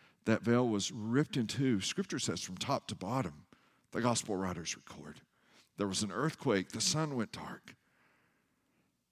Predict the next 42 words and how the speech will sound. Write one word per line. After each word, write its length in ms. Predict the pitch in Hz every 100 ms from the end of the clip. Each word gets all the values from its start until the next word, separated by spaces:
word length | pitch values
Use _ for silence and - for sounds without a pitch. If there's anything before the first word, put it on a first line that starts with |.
| _
And 140 | 110 104
the 80 | 95
veil 280 | 131 156
was 180 | 117 107
torn 220 | - 165
in 100 | 139
two 180 | 123 170
from 160 | 127 107
top 340 | - 170 -
to 80 | 135
bottom, 420 | 113 139 135 78
meaning 320 | 101 139 135 110
that 180 | 123 - - - -
no 300 | 135 151 190
one, 280 | 135 95 80
of 60 | -
course, 220 | 127 -
the, 140 | 135 - _
the 100 | -
veil 260 | 147 170 170
was 200 | 123 123
nine 400 | 117 135 156 135 -
inches 400 | 147 123 98 -
thick, 320 | - - -
that 200 | 107 -
curtain. 440 | - 170 - 85 - - - - - -
No 160 | 120
one 280 | 123 104 80
could 200 | - 139
have 80 | 95
physically 580 | - 170 175 147 - 101
torn 280 | - 127 110
it 120 | 95
in 80 | 90
two, 300 | 110 110 95
but 180 | 98 101 - _ -
top 220 | 120 113
to 60 | -
bottom 320 | 80 76 - -
it 60 | -
was. 480 | 98 101 - - - _ _ _ _ _ _ _ _ _ _ _ _ _ _ _ _ _ _ _ _ _ _ _ _ _ _ _ _ _ _ _ 101
And, 360 | 107 101 95